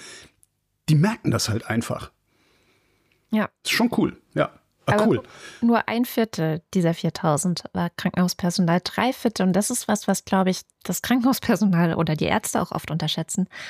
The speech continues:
Speaker 2: auch die PatientInnen und ihre Angehörigen haben Erfahrungswissen,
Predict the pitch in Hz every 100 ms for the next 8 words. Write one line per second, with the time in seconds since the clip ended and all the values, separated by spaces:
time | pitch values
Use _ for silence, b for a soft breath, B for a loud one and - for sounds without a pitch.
0 | B - - 247 - 233 - 202 - -
1 | 220 220 - 180 175 165 175 185 185 -
2 | 196 190 180 - 156 170 156 165 - 160
3 | 147 147 - 143 - 156